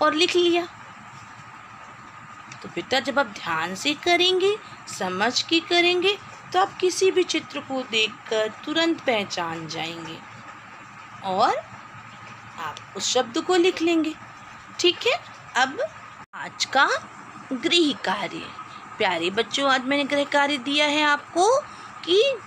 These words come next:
दिए गए शब्दों को देखकर लिखो। देखिए, मैंने यहाँ कुछ शब्द दिए हैं, आपको क्या करना है,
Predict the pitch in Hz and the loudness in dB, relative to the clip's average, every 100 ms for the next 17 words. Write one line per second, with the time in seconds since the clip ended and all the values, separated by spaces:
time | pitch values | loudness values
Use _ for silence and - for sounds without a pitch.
0 | 165 160 196 208 262 330 311 269 214 196 | -12 -6 -2 2 2 2 4 4 4 2
1 | - 170 156 165 165 - 190 214 339 466 | 2 2 -2 -6 -6 -2 4 6 6 2
2 | - - - 190 214 175 - - 202 226 | -8 -16 -4 2 4 2 -2 2 6 8
3 | 359 - - - 202 196 - - - - | 6 2 -12 -6 -2 -2 -4 -10 -16 -16
4 | - - - - - - - - 170 160 | -18 -18 -18 -16 -16 -16 -14 -4 -2 -2
5 | 202 202 214 214 220 - 262 - 311 311 | -2 0 2 2 2 -2 -2 2 2 2
6 | 311 285 285 285 285 262 277 269 - - | 2 0 2 2 4 4 0 -2 -12 -16
7 | - 185 175 - 277 311 359 359 359 339 | -8 -6 -6 -6 -2 2 4 4 6 6
8 | 311 277 240 208 180 | 6 4 2 0 -2